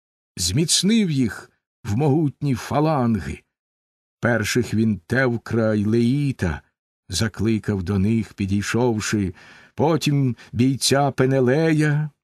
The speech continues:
за ним Дегіпіра і Тоанта, ще й Меріона гукнув з Антілохом закличників бою, їх підбиваючи в січу, він слово їм мовив крилате:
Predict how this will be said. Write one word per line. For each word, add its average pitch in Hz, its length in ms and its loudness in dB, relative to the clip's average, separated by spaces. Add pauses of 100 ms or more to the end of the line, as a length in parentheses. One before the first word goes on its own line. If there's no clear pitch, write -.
(160)
за 107 240 0
ним 127 520 2 (360)
Дегіпіра 135 1080 0 (240)
і 104 120 -2
Тоанта, 143 1000 0 (460)
ще 143 320 0
й 196 100 4
Меріона 185 720 4
гукнув 147 760 2 (460)
з 104 260 -2
Антілохом 131 960 0 (120)
закличників 113 920 0
бою, 123 640 0 (640)
їх 120 300 0
підбиваючи 127 840 0
в 113 80 -2
січу, 123 800 -2 (300)
він 131 220 0
слово 127 560 0
їм 104 300 0 (100)
мовив 101 500 0
крилате: 101 920 -2